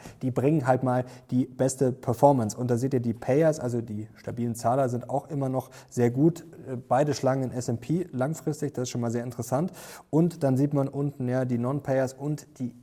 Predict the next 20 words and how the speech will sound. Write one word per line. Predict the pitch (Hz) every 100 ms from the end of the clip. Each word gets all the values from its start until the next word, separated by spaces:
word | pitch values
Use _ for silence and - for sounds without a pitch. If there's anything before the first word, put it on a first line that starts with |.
| -
Cutters. | - 170 190 175 -
Ja, | - 117 156
wer | 127
die | 131
Dividenden | 123 120 123 127 127
kürzen | - 160 - 160
muss, | 165 131
das | 127
hat | -
natürlich | 131 131 127
auch | - 117 131
oft | - -
einen | 123 117 - -
Grund, | - 131 170 -
sieht | 123 143 151
dann | 135 127 117 127
nicht | 143 147
so | - 107
gut | 107 -
aus. | 95 101